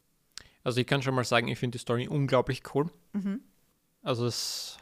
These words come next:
Speaker 1: hat Höhen und Tiefen gegeben und, und Plot-Twists nach Plot-Twists. Also ich finde die Story wirklich, wirklich cool. Also es ist natürlich nicht cool, dass wer gestorben ist und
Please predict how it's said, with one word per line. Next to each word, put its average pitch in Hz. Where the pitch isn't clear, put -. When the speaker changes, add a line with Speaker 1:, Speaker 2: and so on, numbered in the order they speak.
Speaker 1:
hat -
Höhen 139
und 135
Tiefen 147
gegeben 147
und, 127
und 117
Plot-Twists -
nach 123
Plot-Twists. -
Also 123
ich 123
finde 147
die 143
Story 117
wirklich, 120
wirklich 104
cool. 120
Also 110
es 107
ist 117
natürlich 110
nicht 120
cool, 123
dass -
wer -
gestorben 123
ist -
und 113